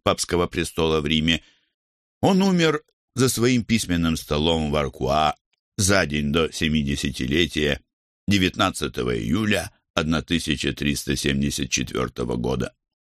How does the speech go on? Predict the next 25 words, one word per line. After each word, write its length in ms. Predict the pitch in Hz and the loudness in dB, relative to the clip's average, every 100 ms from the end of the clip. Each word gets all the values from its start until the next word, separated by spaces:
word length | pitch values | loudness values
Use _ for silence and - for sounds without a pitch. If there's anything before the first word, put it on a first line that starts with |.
| _ - | _ 0
Рассказывали, 760 | 98 - 82 69 80 90 98 - _ _ _ _ | 0 2 -2 -2 -2 0 -2 -4 _ _ _ _
что 200 | - 78 | -4 0
он 100 | 104 | 0
словно 420 | 95 107 110 107 | 0 0 0 0
бы 180 | 95 107 | 0 0
заснул, 720 | 95 104 - 92 95 90 80 - _ _ _ _ _ | 0 0 0 0 2 2 0 -4 _ _ _ _ _
положив 460 | 107 101 95 104 90 | 2 4 4 2 2
голову 540 | 98 92 85 85 - _ _ - | 0 2 2 2 0 _ _ -2
на 120 | 90 | 2
рукопись 520 | 87 87 92 95 - | 2 0 0 0 0
Вергилия. 800 | 87 78 71 80 80 73 73 69 _ _ _ _ _ _ - | 0 0 2 2 4 4 2 0 _ _ _ _ _ _ -14
Вергилий 720 | - 53 53 57 82 85 78 65 | -4 -4 -2 0 0 2 2 0
был 480 | 53 78 104 101 - _ _ _ _ | -2 0 2 0 -6 _ _ _ _
и 100 | - | -10
остается 880 | - - - 50 55 58 - - - _ _ - | -4 -4 -2 -2 -2 -4 -4 -6 -8 _ _ -4
особенно 680 | 90 - 107 123 117 113 104 | -2 0 0 2 2 2 0
тесно 420 | - 101 - 73 | -2 -2 -2 -6
связан 480 | - 67 67 71 64 | -4 -2 -2 -2 -2
с 80 | 64 | 0
Данте, 500 | 80 87 67 76 58 | 2 2 0 -2 -2
жившим 500 | 71 76 - 73 73 | -2 -2 -2 -2 0
на 120 | 67 | -2
поколение 640 | 76 - 73 76 76 73 | -2 -2 0 2 2 0
раньше 400 | 69 67 64 73 | 0 -2 -4 -6
Петрарки. 680 | - - - 71 - 76 | -6 -8 -2 -2 -2 -6